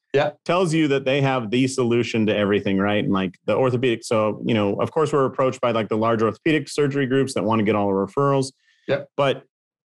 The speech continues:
Speaker 2: I w-, one of the worst days in my clinic is when I had a patient come back about a year after I'd last seen him and they had had surgery and it was not successful.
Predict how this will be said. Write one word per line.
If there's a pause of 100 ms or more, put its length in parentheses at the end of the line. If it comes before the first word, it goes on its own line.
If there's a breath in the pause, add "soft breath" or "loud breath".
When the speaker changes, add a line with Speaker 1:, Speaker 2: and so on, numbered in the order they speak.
Speaker 2:
I
w-,
one
of
the
worst
days
in
my
clinic
is
when
I
had
a
patient
come
back
about
a
year
after
I'd
last
seen
him
and
they
had
had
surgery
and
it
was
not
successful.